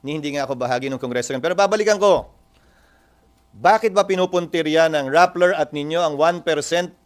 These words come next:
ng five hundred fifty billion? Nasaan yung ninety-nine percent? Um, talagang ang unang article na ilalabas, napaka-coincidental naman, galing naman masyado.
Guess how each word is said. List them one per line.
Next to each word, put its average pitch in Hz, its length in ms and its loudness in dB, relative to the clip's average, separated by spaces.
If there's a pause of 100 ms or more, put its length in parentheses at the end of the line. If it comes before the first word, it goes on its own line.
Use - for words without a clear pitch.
(160)
ng 151 240 -4
five 190 240 6
hundred 170 560 -2
fifty 175 320 -4
billion? 151 400 -2
Nasaan 175 480 -2
yung 170 160 -4
ninety-nine 175 480 -4
percent? 170 400 -2 (1080)
Um, 185 720 -4
talagang 190 400 2
ang 190 80 0
unang 170 240 -2
article 143 400 0
na 185 80 -2
ilalabas, 143 640 0
napaka-coincidental 135 1040 -2
naman, 143 240 -8
galing 135 240 -2
naman 131 240 -6
masyado. 135 400 -6